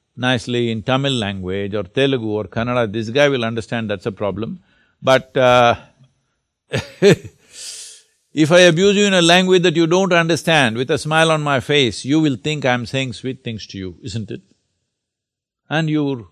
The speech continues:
you'll respond nicely to me. So I'm telling you, your experience of what is happening with you right now is one hundred percent determined by you.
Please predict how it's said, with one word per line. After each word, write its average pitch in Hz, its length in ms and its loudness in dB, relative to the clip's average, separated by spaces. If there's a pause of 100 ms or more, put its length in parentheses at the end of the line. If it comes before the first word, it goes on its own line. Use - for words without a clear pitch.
(140)
you'll 139 420 0
respond 120 360 -6
nicely 104 380 -8
to 95 100 -12
me. 90 240 -12 (580)
So 123 80 -10
I'm 110 320 -6
telling 127 380 -6
you, 101 180 -8
your 113 640 -4
experience 110 1000 -10 (100)
of 85 160 -14
what 127 300 -8
is 147 160 -14
happening 101 500 -12
with 113 300 -12
you 98 120 -10
right 95 300 -12
now 87 380 -14 (320)
is 104 200 -8
one 110 440 -6
hundred 123 500 -10
percent 110 380 -12
determined 98 480 -12
by 85 140 -10
you. 87 320 -10